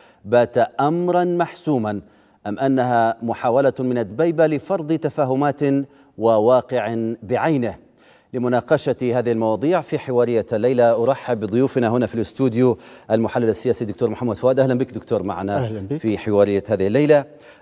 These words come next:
Speaker 1: أيضاً سيكون معنا عبر سكايب من روما المستشار السابق للمجلس الأعلى للدولة أشرف الشح. أهلاً بك أستاذ أشرف.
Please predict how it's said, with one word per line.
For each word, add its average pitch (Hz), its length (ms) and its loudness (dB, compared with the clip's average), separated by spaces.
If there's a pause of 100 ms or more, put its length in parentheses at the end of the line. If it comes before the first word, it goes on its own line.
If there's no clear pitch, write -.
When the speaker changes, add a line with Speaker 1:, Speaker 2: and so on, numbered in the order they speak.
(120)
Speaker 1:
أيضاً 139 280 4
سيكون 143 380 0
معنا 127 540 0
عبر 123 360 0
سكايب 147 340 0
من 131 80 0
روما 143 400 2
المستشار 123 580 -2
السابق 131 460 -6
للمجلس 113 540 -10 (360)
الأعلى 113 680 0
للدولة 113 540 0
أشرف 113 580 -4
الشح. 123 340 -12
أهلاً 120 160 -4
بك 123 180 -6
أستاذ 120 260 0
أشرف. 185 480 0